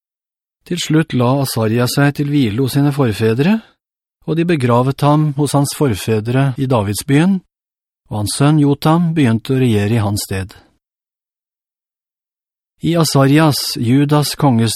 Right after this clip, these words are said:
trettiåttende år ble Zakaria, Jeroboams sønn, konge over Israel i Samaria, og var det i seks måneder. Og han fortsatte å gjøre det som var ondt i Jehovas øyne,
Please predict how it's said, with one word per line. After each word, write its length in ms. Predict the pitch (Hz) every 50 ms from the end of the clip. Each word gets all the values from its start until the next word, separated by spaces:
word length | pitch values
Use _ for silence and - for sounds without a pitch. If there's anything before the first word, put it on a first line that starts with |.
| - -
trettiåttende 640 | 127 123 113 - 143 131 107 - _ - 120 127
år 320 | 123 123 139 156 165 151 135
ble 160 | 107 107 107 104 -
Zakaria, 560 | - 101 - - 101 98 101 127 170 196 208 - _ _ _ _ _ _ _ -
Jeroboams 720 | 101 101 98 104 127 143 147 147 151 151 156 160 147 - -
sønn, 240 | 139 143 156 170 170 156 147 _ _ _ _
konge 320 | - - 151 131 113 113
over 160 | 127 127 127 117
Israel 400 | 113 104 - - 127 127 127 127
i 80 | 123
Samaria, 540 | - 139 123 110 107 107 107 120 139 156 165 - _ _ _ _ - -
og 100 | 131 107 101
var 100 | 104 110
det 80 | 123
i 60 | 117
seks 260 | - - 104 - - -
måneder. 400 | 117 98 90 - - 101 95 - - - _ _ _ _ _ _ _ _ _ _ _ _ _ _ _ _ _ _ _ _ _ _ _
Og 140 | - 165 160
han 100 | 143 -
fortsatte 400 | 127 156 - - - 160 156 -
å 80 | 185 165
gjøre 220 | 143 131 131 120
det 100 | 117 110
som 160 | 107 123 123
var 160 | 127 131 113
ondt 240 | 117 127 131 131 -
i 80 | 156 151
Jehovas 320 | 123 113 113 110 123 127
øyne, 400 | 143 147 135 123 139 156 131 95